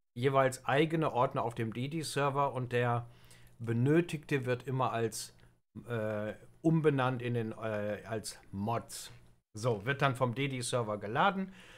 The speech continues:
der stellt die Modliste zur Verfügung und, äh, letztendlich kann man sich dann per Spiel auf ihm einloggen. Und hier liegt genau das Problem.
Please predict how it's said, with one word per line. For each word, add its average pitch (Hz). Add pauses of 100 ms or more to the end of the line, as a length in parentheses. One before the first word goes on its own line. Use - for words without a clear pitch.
(180)
der 113
stellt 104
die 107
Modliste 139
zur 123
Verfügung 123 (720)
und, 113
äh, 113
letztendlich 110
kann 143
man 147
sich 123
dann 120
per 117 (500)
Spiel 131
auf 117
ihm 113
einloggen. 120 (1400)
Und 139
hier 165
liegt 175
genau 156
das 156
Problem. 160